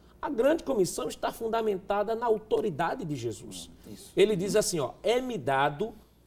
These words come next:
Speaker 1: todo o poder no céu e na
Speaker 2: Na terra.
Speaker 1: terra."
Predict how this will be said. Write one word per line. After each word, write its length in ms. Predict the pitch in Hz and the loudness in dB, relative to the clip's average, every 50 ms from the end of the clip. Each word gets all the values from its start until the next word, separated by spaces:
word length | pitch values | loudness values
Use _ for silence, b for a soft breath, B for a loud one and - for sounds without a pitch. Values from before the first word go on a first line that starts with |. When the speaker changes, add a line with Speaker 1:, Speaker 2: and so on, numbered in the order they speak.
| _ _ _ - | _ _ _ 6
Speaker 1:
todo 460 | 208 208 220 247 262 277 277 214 269 | 8 10 10 8 8 4 0 -2 -6
o 40 | 220 | -10
poder 800 | - - 214 208 185 147 120 110 131 165 170 180 196 208 208 196 | -2 4 6 6 6 4 2 -2 -2 2 6 6 6 6 6 4
no 180 | 170 170 160 | 0 -4 -4
céu 600 | - - - - - - 156 156 165 185 196 175 | -4 -4 -4 -4 2 4 6 8 8 8 8 6
e 80 | 170 156 | 6 4
na 440 | 143 143 147 160 196 226 320 359 - - | 4 2 2 4 4 4 2 0 -6 -10
Speaker 2:
Na 120 | - 104 | -14 -14
terra. 180 | - - 85 - | -12 -14 -10 -4
Speaker 1:
terra." 400 | - 139 131 127 80 78 - | 0 0 2 2 0 0 -4